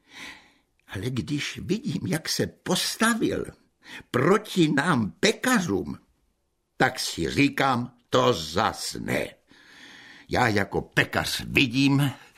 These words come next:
že tohle není žádná spása světa, ale hotová pohroma pro naši živnost. Eh,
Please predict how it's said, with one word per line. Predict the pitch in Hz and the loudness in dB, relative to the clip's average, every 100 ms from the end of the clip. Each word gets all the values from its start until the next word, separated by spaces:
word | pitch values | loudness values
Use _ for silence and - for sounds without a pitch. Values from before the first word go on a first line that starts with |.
| - - - | -20 -18 -6
že | 71 | -4
tohle | - - 76 90 62 | -2 -2 0 0 2
není | 127 135 127 113 92 | 4 6 6 4 4
žádná | 104 160 143 127 80 62 | 4 4 2 0 0 -2
spása | - - 85 78 - - | -4 0 -2 -2 -6 -6
světa, | - - 101 - 67 - | -4 0 0 -2 -6 -4
ale | 76 80 - - - - - | -2 -4 -8 -16 -16 -12 -6
hotová | - 180 190 - 185 170 180 180 | 2 2 2 0 0 2 2 0
pohroma | 175 - 175 143 147 175 175 175 170 - - - | -4 0 4 4 2 2 4 2 0 -6 -10 -4
pro | - 151 | 0 2
naši | 151 143 - 143 | 2 -2 -2 -2
živnost. | 117 - - - - - _ _ _ _ _ _ _ _ - - - - - _ _ - | 0 -2 -4 -8 -10 -12 _ _ _ _ _ _ _ _ -20 -20 -20 -20 -20 _ _ -10
Eh, | - | -8